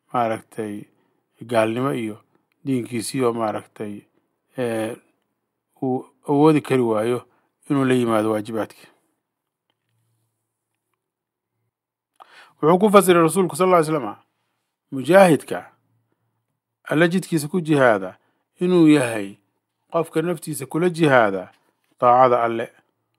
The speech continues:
Sababtoo ah, sida caadada bani aadamku waxay u jilicsan yihiin inay khayrkii ka wahsadaan. Taasay u iishaan,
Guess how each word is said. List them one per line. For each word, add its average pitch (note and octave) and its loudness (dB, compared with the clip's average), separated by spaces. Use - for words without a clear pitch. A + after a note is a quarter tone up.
Sababtoo D3 0
ah, G2 -4
sida C#3+ -4
caadada C#3 6
bani C3 0
aadamku D3 0
waxay C3 -2
u F#3+ -2
jilicsan D3 4
yihiin G#2+ 0
inay D3 -2
khayrkii A2 -2
ka C#3+ 0
wahsadaan. G#2 -4
Taasay C3 0
u D#3 -8
iishaan, G#2+ -6